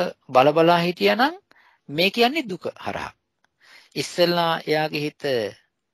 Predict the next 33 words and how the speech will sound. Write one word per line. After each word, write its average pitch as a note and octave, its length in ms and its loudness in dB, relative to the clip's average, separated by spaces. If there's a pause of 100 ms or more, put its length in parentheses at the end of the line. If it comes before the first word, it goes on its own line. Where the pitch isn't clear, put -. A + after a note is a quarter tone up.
(100)
අනිත්‍ය C3+ 400 -4
බල D#3 200 4
බලා E3+ 220 2
හිටියානම් G3 500 -2 (340)
මේ D#3+ 160 -8
චිත්ත F3+ 240 -6
වීතිය G3 320 -6
යන්නේත් G#3 300 -6 (640)
මේ C#3+ 480 -6
අනිත්‍ය D#3+ 360 -6
බල E2 160 -8
බලා. D2 260 -18 (440)
ඉස්සෙල්ලා F3 560 0
මෙයාගේ D#3 340 -2
හිත C#3+ 180 -4 (220)
ශුන්්‍යතාවය D#3 600 -4
බල E3+ 180 4
බලා F3+ 220 4
හිටියානම් G#3 420 0 (240)
මේ D#3+ 200 -6
චිත්ත G3 220 -6
වීතිය F#3 300 -4
යන්නේ G#3 220 -4
ශුන්‍ය, G3 280 -12
ශුන්‍යතාවය C3 480 -6
බල D2 160 -16
බලා. C2+ 240 -20 (320)
ඒ G3 180 2
විදිහටයි B2 420 -2
වෙන්නේ. D#2 240 -18 (340)
තුනම A#3 420 -6
පේන්නේ F#3 360 -2
නැහැ. - 160 -8